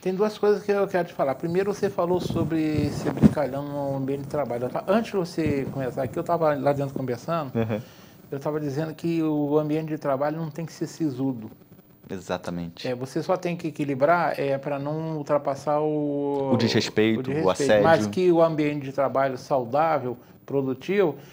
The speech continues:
Speaker 1: ele tem que ser alegre. Você tem que levar
Speaker 2: Exatamente.
Speaker 1: na brincadeira. Afinal de contas, você fica num lugar... é, a maior parte do dia, às vezes mais tempo no trabalho
Speaker 2: Exato.
Speaker 1: que em casa. Você vai ficar lá de cara feia o dia todo?
Speaker 2: Exatamente.
Speaker 1: Ó,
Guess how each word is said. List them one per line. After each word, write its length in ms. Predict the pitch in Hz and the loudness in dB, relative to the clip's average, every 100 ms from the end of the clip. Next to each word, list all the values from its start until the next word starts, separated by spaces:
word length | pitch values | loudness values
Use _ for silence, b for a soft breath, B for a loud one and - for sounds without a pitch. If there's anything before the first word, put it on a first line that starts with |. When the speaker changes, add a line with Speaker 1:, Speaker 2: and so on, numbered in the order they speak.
| B - | B -8
Speaker 1:
ele 140 | 175 | -6
tem 100 | 233 | -4
que 80 | 226 | -4
ser 120 | 311 | 0
alegre. 540 | 294 156 170 151 123 123 | 0 2 0 0 -4 -8
Você 200 | - - | -6 -4
tem 80 | 226 | -2
que 80 | 233 | 0
levar 140 | 302 254 | 2 2
Speaker 2:
Exatamente. 140 | 269 277 | 2 0
Speaker 1:
na 40 | |
brincadeira. 480 | 226 277 285 185 185 | -2 0 0 2 -2
Afinal 220 | 175 220 | 0 -2
de 80 | 220 | 0
contas, 140 | 247 240 | -2 -2
você 100 | 247 | -4
fica 220 | 254 240 | -2 -2
num 180 | 226 208 | 0 0
lugar... 420 | 196 190 175 B B B - | 6 6 6 B B B -6
é, 300 | 175 180 175 | 2 4 4
a 40 | 175 | 4
maior 160 | 196 226 | 4 4
parte 280 | 226 220 185 | 2 2 0
do 80 | |
dia, 240 | 160 165 196 | -4 0 2
às 80 | 160 | 2
vezes 180 | 196 | 0
mais 280 | 175 208 214 | 2 0 -2
tempo 200 | - 202 | -4 -6
no 160 | 185 175 | -4 0
trabalho 360 | 180 147 185 | 2 4 4
Speaker 2:
Exato. 120 | 175 - | 2 -2
Speaker 1:
que 40 | |
em 100 | 202 | -6
casa. 360 | 175 170 156 170 | 2 2 4 0
Você 100 | 220 | 0
vai 100 | 226 | 0
ficar 280 | 220 175 190 | 0 2 2
lá 100 | 185 | 2
de 100 | - | 2
cara 300 | 185 165 151 | 2 2 2
feia 180 | 180 | 0
o 40 | 175 | 2
dia 180 | 196 190 | 0 -2
todo? 360 | - 202 135 - | 0 0 0 -4
Speaker 2:
Exatamente. 640 | 98 95 95 92 87 - - | -2 -2 -2 -4 -6 -8 0
Speaker 1:
Ó, 240 | 170 - | 0 0